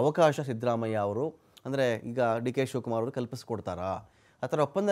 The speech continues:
ನಡೀದೇ ಇದ್ದಿದ್ರೆ ಐದು ವರ್ಷ ಅವರೇ ಸಿ ಎಂ ಅಂತ ಹೇಳ್ಬೇಕಾಗಿತ್ತಲ್ಲ. ಇದಕ್ಕೆ ಪೂರಕವಾಗಿ ನಾವು ಇನ್ನೊಂದು ಗಮನಿಸ್ಕೊಂಡ್ರೆ, ಆಗಿರ್ತಕ್ಕಂಥ ಬೆಳವಣಿಗೆ ನೋಡಿದ್ರೆ, ಡಿ ಸಿ ಎಂ ಅವರೇ ಒಂದು ಕಡೆ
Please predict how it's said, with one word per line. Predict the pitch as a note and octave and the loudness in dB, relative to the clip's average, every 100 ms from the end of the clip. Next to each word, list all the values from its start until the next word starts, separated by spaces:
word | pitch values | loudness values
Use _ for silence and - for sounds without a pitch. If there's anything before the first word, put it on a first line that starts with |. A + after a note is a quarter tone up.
| E3+ | 4
ನಡೀದೇ | E3 D#3+ C3 | 6 6 4
ಇದ್ದಿದ್ರೆ | G#2+ A2+ D#3+ F#3+ | 2 2 4 4
ಐದು | F#3+ | 2
ವರ್ಷ | F#3 - E3+ | 0 2 4
ಅವರೇ | E3+ E3 | 4 2
ಸಿ | E3 | -2
ಎಂ | D#3+ | -2
ಅಂತ | D#3 D3 | -2 -2
ಹೇಳ್ಬೇಕಾಗಿತ್ತಲ್ಲ. | D3 D3 B2+ A2+ A#2 C3+ C3 - _ _ _ _ _ - | -2 -2 -4 -4 -6 -8 -10 -14 _ _ _ _ _ -2
ಇದಕ್ಕೆ | C#3 D3 C#3+ | 0 0 2
ಪೂರಕವಾಗಿ | A3 C4 A#3 G3+ E3+ | 6 6 8 6 6
ನಾವು | C#3+ | 2
ಇನ್ನೊಂದು | D#3+ C#3+ | 2 0
ಗಮನಿಸ್ಕೊಂಡ್ರೆ, | A#2+ A2+ - G#2+ F2+ G#2+ | 0 -2 -4 -6 -2 0
ಆಗಿರ್ತಕ್ಕಂಥ | C3 C#3 C#3 C3 B2+ G2 | 2 0 -2 -2 -2 0
ಬೆಳವಣಿಗೆ | B2 D3 B2+ G#2 | 2 2 2 0
ನೋಡಿದ್ರೆ, | F2+ E2 G#2+ G3 - - - _ C3+ | -2 -4 -4 -4 -6 -16 -20 _ 0
ಡಿ | G3+ - | 2 4
ಸಿ | G#3+ | 2
ಎಂ | G3 | 4
ಅವರೇ | G3 F#3 | 2 2
ಒಂದು | D#3+ | -2
ಕಡೆ | D#3+ | -2